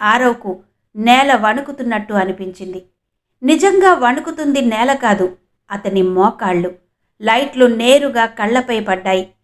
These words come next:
ఎవరో మొబైల్ ఆన్ చేసి రికార్డింగ్ చేస్తున్నారు.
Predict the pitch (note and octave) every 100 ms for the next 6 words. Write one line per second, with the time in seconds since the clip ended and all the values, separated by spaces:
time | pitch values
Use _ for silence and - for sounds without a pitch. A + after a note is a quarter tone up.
0 | _ _ _ - D4 F4+ F4+ D#4 C4 C4
1 | D4+ C#4 B3 C4 C#4 C4 C4+ A3+ A3+ _
2 | _ _ _ G#3 A3+ C#4 B3+ A3 G#3 G3
3 | G3 F#3 F#3+ F#3